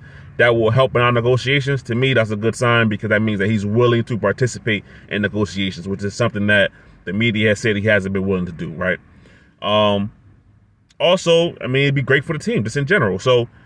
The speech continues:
uh, if the Ravens can make it happen somehow to get both of these guys, uh, Hopkins and, and Odell, that'll be quite interesting. That'll be the most aggressive the Ravens have ever been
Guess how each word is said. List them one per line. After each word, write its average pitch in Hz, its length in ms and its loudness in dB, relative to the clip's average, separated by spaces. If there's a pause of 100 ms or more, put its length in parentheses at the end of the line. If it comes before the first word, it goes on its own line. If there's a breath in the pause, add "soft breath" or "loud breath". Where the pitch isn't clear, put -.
(260 soft breath)
uh, 113 300 4 (180)
if 135 200 0
the 127 100 -2
Ravens 180 520 2
can 127 300 0
make 143 180 0
it 151 120 -4
happen 160 340 0
somehow 143 460 0
to 120 80 -4
get 117 260 -2
both 135 180 0
of 160 120 -2
these 165 160 -4
guys, 180 580 2 (140)
uh, 110 560 4 (640)
Hopkins 113 440 -2
and, 110 240 4
and 110 220 0
Odell, 117 440 4 (360 loud breath)
that'll 123 260 4
be 120 280 0
quite 123 360 0
interesting. 127 400 0
That'll 120 240 6
be 123 220 0
the 117 160 0
most 117 600 0 (380)
aggressive 117 640 0
the 107 80 0
Ravens 113 380 2
have 101 180 -2 (120)
ever 113 360 2
been 95 420 0